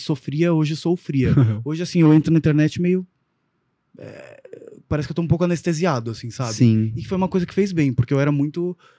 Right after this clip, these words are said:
Speaker 1: reativo e
Speaker 2: Sim.
Speaker 1: brigava demais.
Speaker 2: Sim. Eu, eu acho que essa é uma aprendizagem que a nossa geração acho que não vai ter tempo de ter. Eu espero que as próximas comecem a desenvolver ela. Ah,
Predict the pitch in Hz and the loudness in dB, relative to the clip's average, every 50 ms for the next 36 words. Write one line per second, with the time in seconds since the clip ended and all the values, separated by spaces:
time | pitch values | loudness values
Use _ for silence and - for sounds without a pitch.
0 | _ _ _ _ - 127 151 147 147 - - - 120 120 127 147 156 123 107 113 | _ _ _ _ -2 -2 -2 -2 -2 -4 -6 -6 -6 -4 -4 -4 -4 -4 -4 0
1 | 120 120 113 113 - 131 117 120 113 113 127 135 131 123 127 127 113 110 117 127 | 2 4 4 4 2 0 -2 -4 -6 -6 -6 -8 -8 -8 -8 -10 -10 -10 -10 -10
2 | 127 120 113 110 - - - - - 113 107 - - 151 - - - 139 143 - | -10 -10 -12 -14 -16 -16 -8 0 0 0 0 0 -4 -18 -10 0 2 4 4 4
3 | - 139 143 147 156 156 - - - 156 147 156 160 - 175 160 160 156 151 - | 4 2 2 2 2 0 -4 -4 -4 -2 -2 -2 -4 -4 -4 -2 -2 -2 -4 -2
4 | - 147 139 135 127 117 110 101 117 117 123 131 135 131 120 117 107 110 110 - | -4 -2 -2 -2 -2 -4 -6 -8 -6 -4 -4 -4 -4 -4 -4 -6 -6 -6 -8 -10
5 | - - - 113 113 120 120 120 117 113 113 110 113 117 117 127 143 - - 139 | -14 -12 -10 -10 -8 -6 -6 -6 -4 -4 -2 -2 -2 -2 -4 -4 -6 -6 -8 -8
6 | 117 120 113 117 107 - - - 110 107 107 107 110 - - - 107 107 117 120 | -6 -6 -8 -8 -10 -12 -10 -8 -8 -6 -6 -8 -8 -10 -10 -8 -6 -6 -6 -6
7 | 123 123 123 - 110 - - 107 101 98 - 113 90 - - - 95 95 98 107 | -6 -8 -8 -8 -12 -10 -8 -8 -8 -8 -8 -10 -12 -14 -14 -12 -12 -10 -10 -10
8 | 117 127 127 _ _ _ _ _ _ _ _ - 98 107 - - - 120 123 127 | -10 -12 -14 _ _ _ _ _ _ _ _ -10 -10 -10 -10 -8 -8 -8 -8 -6
9 | - 147 135 - - _ - 127 123 127 135 143 131 - - - 131 135 135 135 | -8 -8 -10 -10 -12 _ -8 -6 -4 -2 -4 -4 -6 -8 -10 -8 -6 -6 -6 -6
10 | 131 - - - - _ - 131 127 127 120 120 120 - - - 117 120 117 117 | -6 -8 -12 -14 -16 _ -8 -6 -4 -4 -4 -4 -6 -8 -10 -10 -8 -8 -8 -8
11 | 113 120 117 113 117 120 117 117 113 110 113 110 95 85 82 85 85 _ _ _ | -6 -6 -6 -6 -4 -6 -6 -6 -6 -4 -4 -4 -4 -6 -6 -10 -12 _ _ _
12 | _ - - - - - _ _ - 98 101 101 98 98 98 95 92 95 95 | _ -20 -20 -20 -20 -20 _ _ -10 -6 -6 -4 -4 -4 -4 -4 -6 -6 -8